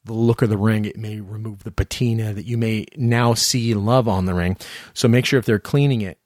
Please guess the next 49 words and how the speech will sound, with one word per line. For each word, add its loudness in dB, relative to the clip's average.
and -12
they -12
do -14
offer -4
a -12
polishing, 0
make -12
sure -10
that -12
you -10
remember 0
it's -12
gonna -8
make 4
it -4
bright 0
and -4
shiny -4
again -14
unless -10
you -12
have -12
the -8
offer 0
of -6
putting 4
the -2
finish 0
back -8
on. -16
So 2
cleaning 6
it, -4
cleaning 4
it 2
at 2
a 4
minimum 6
would 2
be 2
an 6
ultrasonic, 2
and 6
then 6
followed 4
up -2
with 2
the -2
steam 4